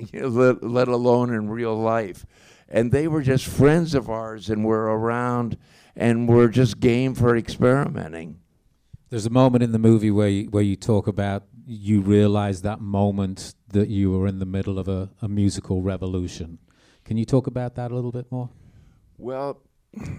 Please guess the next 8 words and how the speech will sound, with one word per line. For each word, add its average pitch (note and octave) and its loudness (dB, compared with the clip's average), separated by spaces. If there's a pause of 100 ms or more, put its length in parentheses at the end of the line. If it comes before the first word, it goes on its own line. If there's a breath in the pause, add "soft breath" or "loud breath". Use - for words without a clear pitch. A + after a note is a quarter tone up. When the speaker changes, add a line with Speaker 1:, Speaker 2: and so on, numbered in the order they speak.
(200)
Speaker 1:
I G#2 -4
think - -6
that G#2+ -4
what G2+ -4
I G#2 0
was F2+ -8
referring A#2 -4
to F#2+ -4